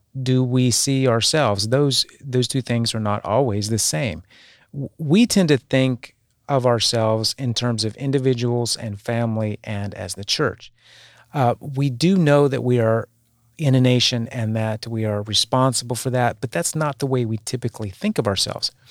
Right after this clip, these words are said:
God also thinks of us as individuals and families in the church, but he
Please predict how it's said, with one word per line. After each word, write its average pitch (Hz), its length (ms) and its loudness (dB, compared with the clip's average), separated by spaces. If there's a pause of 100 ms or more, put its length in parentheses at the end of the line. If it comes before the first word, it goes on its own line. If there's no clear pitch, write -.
(840)
God 196 300 4
also 175 360 4
thinks 113 360 0 (280)
of 113 380 -2
us 117 360 0
as 113 240 -4
individuals 110 580 -2
and 101 100 -8
families 107 360 -4
in 104 60 -4
the 101 80 -4
church, 113 540 -2
but 156 140 2
he 156 140 0